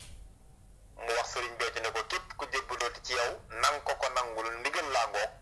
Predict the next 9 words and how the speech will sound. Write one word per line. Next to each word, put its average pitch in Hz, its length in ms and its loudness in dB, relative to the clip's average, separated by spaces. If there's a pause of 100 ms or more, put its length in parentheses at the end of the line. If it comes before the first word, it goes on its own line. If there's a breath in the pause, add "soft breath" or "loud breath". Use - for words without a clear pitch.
(1300)
Jooju 113 300 2
wax - 240 2
daa - 260 6
bokk - 220 -2 (120)
ci - 80 -4
wax 120 200 2
yi 120 120 -2
nga 147 120 4
xam 147 180 2